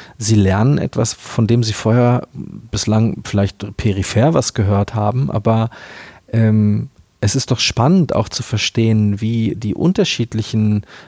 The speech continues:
Wissenschaften funktionieren. Und, äh, ich ha-, habe auch schon, äh, als Beispiel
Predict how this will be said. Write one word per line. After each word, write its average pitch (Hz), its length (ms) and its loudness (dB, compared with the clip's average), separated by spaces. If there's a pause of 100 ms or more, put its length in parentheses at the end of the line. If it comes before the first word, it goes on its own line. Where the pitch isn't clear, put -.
Wissenschaften 113 840 0
funktionieren. 107 960 2 (640)
Und, 113 500 0
äh, 107 300 0
ich - 160 -2 (260)
ha-, - 480 -4
habe 110 400 2
auch 104 160 2
schon, 110 520 2
äh, - 40 -2
als 104 480 0
Beispiel 110 600 0